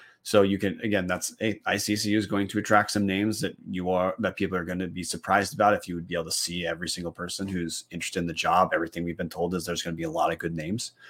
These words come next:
that Golick's gonna get to sort through. And look, Claunch is absolutely one of them. Um, the only con-, the only concern I really have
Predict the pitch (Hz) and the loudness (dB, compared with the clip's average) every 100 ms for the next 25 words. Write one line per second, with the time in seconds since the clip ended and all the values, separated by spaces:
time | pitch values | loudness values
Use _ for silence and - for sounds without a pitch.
0 | - - - 92 85 82 85 90 85 - | -20 -16 0 4 4 4 6 6 6 2
1 | 87 85 82 87 - 85 - 113 - - | 0 0 -2 -2 0 0 4 4 4 -6
2 | - - - _ - 95 98 101 98 95 | -20 -20 -20 _ 2 4 6 6 2 0
3 | 107 107 - 104 107 107 110 110 117 107 | 2 2 6 6 8 8 8 8 6 4
4 | 104 117 92 80 80 _ - - _ 90 | 6 4 2 -6 -8 _ -20 -20 _ 2
5 | 82 76 - 110 127 139 127 135 127 123 | 2 0 4 10 10 10 8 4 8 10
6 | 117 131 131 123 120 123 131 123 123 117 | 10 8 8 6 6 6 6 6 6 6
7 | 113 135 | 6 6